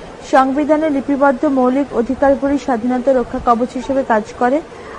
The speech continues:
আইনে অনুশাসন হলো স্বাধীনতার একটি গুরুত্বপূর্ণ রক্ষা কবচ।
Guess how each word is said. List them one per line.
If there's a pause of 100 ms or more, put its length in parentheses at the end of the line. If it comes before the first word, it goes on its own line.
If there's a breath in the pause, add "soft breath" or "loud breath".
আইনে
অনুশাসন
হলো
স্বাধীনতার
একটি
গুরুত্বপূর্ণ
রক্ষা
কবচ।